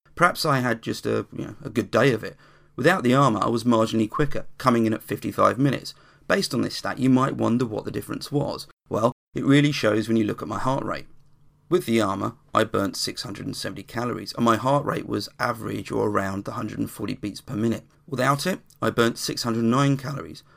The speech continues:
and my heart rate was near a hundred and five beats per minute. For those of you who've read the article I mentioned earlier and seen the screenshots of the readings, you'd have noticed that the without reading for my heart rate has an initially high reading. Well, I think that was due to my Fitbit being a bit too tight.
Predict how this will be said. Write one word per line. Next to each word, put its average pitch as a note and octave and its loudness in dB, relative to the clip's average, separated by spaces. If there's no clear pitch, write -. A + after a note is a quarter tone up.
and A2 0
my A2+ 6
heart C#3 4
rate G2+ 0
was G#2 -6
near G#2+ 0
a G#2+ 4
hundred G#2+ -4
and G#2+ -4
five C#3 -4
beats - -8
per - -10
minute. G2+ -10
For - -8
those D#3+ 8
of C#3 0
you A2+ 4
who've B2 2
read A2+ 6
the A2 4
article A#2+ 4
I G2+ 2
mentioned G#2 -2
earlier A2+ 4
and G#2 -6
seen G#2+ 0
the G2 0
screenshots A2+ -2
of G2 -10
the G2+ -4
readings, A#2 -4
you'd A#2+ 2
have A2+ 2
noticed C3+ 2
that - -6
the A2+ -2
without A#2 0
reading G#2 -8
for - -8
my G2+ -2
heart G2+ 0
rate F#2 -8
has A#2+ -2
an B2 6
initially C3 2
high G#2 0
reading. G#2 -2
Well, A#2+ 6
I - -2
think C3+ 2
that A#2+ 2
was A2 -2
due A#2+ 0
to A2+ -4
my G#2+ 4
Fitbit - -6
being G#2 0
a G#2 0
bit - -8
too E2 -12
tight. A#2+ -4